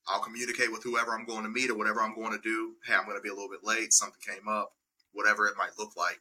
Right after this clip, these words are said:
but don't let it eat at you, because harboring all that, like, frustration and resentment and anger and anguish in your heart, like, then you end up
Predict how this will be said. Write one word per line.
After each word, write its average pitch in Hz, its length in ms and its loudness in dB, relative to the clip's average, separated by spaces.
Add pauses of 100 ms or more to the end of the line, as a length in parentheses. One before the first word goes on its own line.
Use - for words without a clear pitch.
but 92 240 2 (160)
don't 107 260 2
let 104 200 2
it 95 160 -4 (580)
eat 156 140 2
at 87 260 2
you, - 60 -16 (400)
because 101 680 2 (160)
harboring 127 340 2
all 113 160 0
that, 98 240 4
like, 87 280 0 (640)
frustration 117 640 2
and 107 120 0
resentment 107 540 0
and 98 220 -8 (260)
anger 123 340 4
and 98 240 -4 (100)
anguish 127 340 0
in 107 120 -10
your 98 160 -4
heart, 110 340 2
like, 87 300 -4 (840)
then 131 160 0
you 135 120 2
end 127 120 2
up 117 240 2